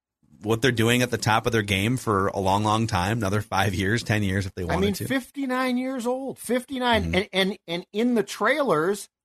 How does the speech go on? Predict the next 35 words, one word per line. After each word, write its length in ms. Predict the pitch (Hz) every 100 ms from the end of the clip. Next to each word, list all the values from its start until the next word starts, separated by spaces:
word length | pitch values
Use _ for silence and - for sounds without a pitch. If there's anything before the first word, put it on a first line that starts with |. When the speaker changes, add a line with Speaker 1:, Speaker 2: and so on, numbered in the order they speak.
| 131
Speaker 2:
we, 140 | 185
we 120 | 156 170
got 280 | 180 175 - _ 135 -
Mission 280 | 151 185 190
Impossible 720 | 190 - 175 180 185 165 165 -
eighteen 560 | 180 - - 196 185
or, 120 | 117 110 _ _ _
or 140 | 127
something, 440 | 120 117 101 120 123 _ _
which 200 | 175 190
is 120 | 202
Tom 300 | - 202 233
Cruise 200 | 233 226
again 540 | 190 175 254 214 214 190 -
Speaker 1:
It's 140 | 123
part 140 | 135 165
Speaker 2:
running 160 | 147
Speaker 1:
one 140 | 139 139
Speaker 2:
around. 100 | 127
Speaker 1:
of 60 |
two. 240 | 131 113 85 _ _ _
Yeah. 140 | - 117 120
Speaker 2:
Yeah. 140 | 247 147 _
Speaker 1:
The, 280 | 117 120 117
the 140 | 113
next, 500 | 117 139 - - -
the 100 | 127
next 360 | 120 113 131 -
Mission 260 | 131 - 135
Impossible 680 | 113 98 92 120 123 139
is 180 | - 104
a, 80 | 98 -
is 160 | 110
a 40 | 95
two-parter. 680 | - 123 113 104 98 80